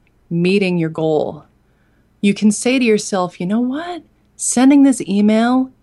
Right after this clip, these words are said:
is not going to kill me. Sending this email is not actually going to hurt me physically. It's gonna be uncomfortable until it's done, and then it's gonna be done,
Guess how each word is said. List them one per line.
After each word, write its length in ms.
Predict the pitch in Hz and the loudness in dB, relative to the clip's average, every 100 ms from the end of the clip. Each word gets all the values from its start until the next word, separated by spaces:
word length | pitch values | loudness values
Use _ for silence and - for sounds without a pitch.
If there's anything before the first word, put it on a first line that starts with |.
| - | -4
is 240 | 202 196 | -2 0
not 380 | 185 175 175 190 | -2 -2 -2 -4
going 300 | 175 160 160 | -4 -2 -4
to 100 | 175 | -6
kill 300 | 175 - 151 | -12 -8 -6
me. 360 | 160 185 202 _ _ _ | -4 -4 -4 _ _ _
Sending 400 | - 226 254 262 | -4 2 4 6
this 160 | 262 - | 4 0
email 520 | 196 196 196 208 220 226 - - | -4 -2 0 0 0 -4 -16 -8
is 160 | - 170 | -4 -2
not 440 | 180 180 185 202 _ - | 0 0 0 -2 _ -6
actually 840 | 202 240 - - 226 208 214 196 - | -2 -4 -6 -8 -6 -2 -2 -4 -8
going 320 | 180 175 175 | -8 -6 -6
to 140 | 165 175 | -8 -10
hurt 380 | - 180 165 160 | -6 -6 -6 -6
me 300 | 123 73 _ _ | -8 -10 _ _
physically. 720 | - - 160 151 - - - _ _ _ _ _ _ | -12 -6 -4 -4 -8 -18 -20 _ _ _ _ _ _
It's 180 | 202 196 | -6 -4
gonna 220 | - 202 | 0 0
be 240 | 202 214 220 | 0 0 0
uncomfortable 880 | 208 196 - 202 202 240 254 285 320 _ | -4 -6 -4 -6 -4 -4 -2 -2 -6 _
until 320 | 190 185 208 | -8 -6 -4
it's 180 | 175 165 | -4 -4
done, 460 | - 170 160 - 165 _ _ | -4 -4 -4 -8 -12 _ _
and 180 | 196 196 | -2 2
then 140 | 226 | 2
it's 120 | 247 - | 2 -2
gonna 180 | 208 185 | -4 -4
be 140 | 175 | -6
done, 500 | 160 165 165 - - | -4 -4 -4 -6 -12